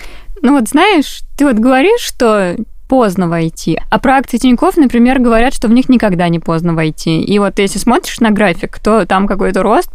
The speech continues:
постоянный. И вот мне кажется, что, возможно, если вот эта вот сфера такая же перспективная, то, наверное, тоже не поздно вложиться. Ну, то есть, чем дальше ты откладываешь, тем позднее может стать.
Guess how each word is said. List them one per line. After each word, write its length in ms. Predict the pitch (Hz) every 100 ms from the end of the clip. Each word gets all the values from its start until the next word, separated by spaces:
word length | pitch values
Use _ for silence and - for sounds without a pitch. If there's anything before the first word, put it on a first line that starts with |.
| -
постоянный. 720 | 226 - 202 185 170 156 151 - -
И 80 | -
вот 140 | 220 285
мне 140 | 254
кажется, 300 | 233 330 -
что, 160 | - 247
возможно, 720 | 226 208 220 359 403 202 170
если 560 | - 226 214 233 208 190 -
вот 180 | 208
эта 240 | 233 214 208
вот 220 | 196 190 -
сфера 580 | - - 269 277 208 185
такая 540 | 214 - 233 220 185
же 480 | 175 175 165 160 165 -
перспективная, 1120 | 254 - 240 - 302 403 403 254 170 165 190 - -
то, 100 | 277
наверное, 380 | 247 208 359 381
тоже 320 | - 277 370
не 140 | 370
поздно 320 | - 233 202
вложиться. 600 | 180 180 175 160 - 175 196 - -
Ну, 80 | 226
то 80 |
есть, 240 | 226 214 -
чем 260 | 294 262 -
дальше 340 | 202 262 240 -
ты 80 | 226
откладываешь, 600 | - 254 403 370 226 -
тем 260 | - 254 269
позднее 580 | 269 214 233 240 190
может 300 | 160 156 151
стать. 360 | - - - -